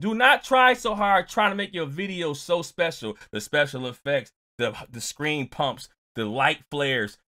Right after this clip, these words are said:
Just try to make a simple edited video that go for video games and reactors or sp-, whatever you talk about. Make a simple edited video. Doesn't take you an hour to,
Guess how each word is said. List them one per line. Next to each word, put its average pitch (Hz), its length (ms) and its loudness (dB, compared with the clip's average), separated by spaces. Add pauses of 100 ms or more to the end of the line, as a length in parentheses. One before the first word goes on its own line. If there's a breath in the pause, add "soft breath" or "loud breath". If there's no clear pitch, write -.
(140)
Just 170 260 -2
try 208 240 6
to 208 100 6
make 196 300 -4
a 151 100 0
simple 226 720 0
edited 208 440 2
video 190 320 -4
that 175 180 2
go 170 100 4
for 131 160 -4
video 175 460 -4
games 160 480 -6
and 117 140 -6
reactors 151 800 -4
or 117 280 -6
sp-, - 200 -18
whatever 202 340 0
you 233 120 -4
talk 180 280 0
about. 131 280 -4 (260)
Make 170 200 -2
a 147 80 2
simple 226 560 0
edited 202 380 0
video. 165 480 -4
Doesn't 175 280 -4
take 190 240 -4
you 185 160 -4
an - 120 0
hour 165 400 4
to, 151 160 -6